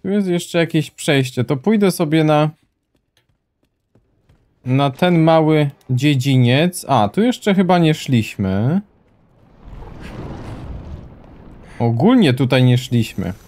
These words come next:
No, jeszcze tu jest zapieczętowane. To fajnie. Zobaczmy, co tu mamy. O, proszę państwa, tu jest na kluczyk.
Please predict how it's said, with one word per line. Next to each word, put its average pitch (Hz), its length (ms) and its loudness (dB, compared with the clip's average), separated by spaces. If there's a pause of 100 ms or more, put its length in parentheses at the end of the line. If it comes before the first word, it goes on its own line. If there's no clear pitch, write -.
(220)
No, 113 380 0
jeszcze 139 260 -4
tu 151 120 0
jest 160 280 0 (680)
zapieczętowane. 143 1000 2
To 175 120 0
fajnie. 110 600 2 (1800)
Zobaczmy, 139 640 2
co 127 140 0
tu 123 140 0
mamy. 120 600 0 (2000)
O, 311 420 2
proszę 170 320 0
państwa, 214 540 2
tu 170 120 0
jest 180 160 4
na 175 120 2
kluczyk. 185 560 0